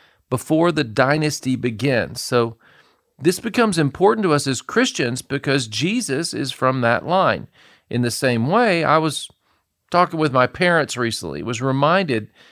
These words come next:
that I had a great uncle and aunt who were missionaries. Aunt Neva and Uncle Claude, she was my Grandpa Davidson's sister and her husband. And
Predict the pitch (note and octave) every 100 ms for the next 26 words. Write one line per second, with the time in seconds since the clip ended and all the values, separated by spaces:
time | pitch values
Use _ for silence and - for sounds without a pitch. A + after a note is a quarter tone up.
0 | _ - C#3+ D3+ D#3 C3+ A2 D3 D3 -
1 | C3+ C#3+ B2+ A#2+ G#2+ A2+ F2 - - A#2+
2 | A2+ A#2 C#3 A#2+ A2 C2+ G#1+ - - _
3 | _ _ _ - C#3 - C3 C3+ D3 D3
4 | B2 C#3 D3 A#2+ D3 C#3 D3+ E3 _ _
5 | _ _ _ - - D#3+ D#3 C3+ B2+ A#2+
6 | D3 D3 B2+ A2+ B2+ C#3 C#3+ - G#2+ -
7 | C#3+ C#3+ - E2+ - A2 A2 C3 A#2+ D#3
8 | C3 - C2+ - _ _ _ _ _ _
9 | _ _ _ - B2 B2 A#2+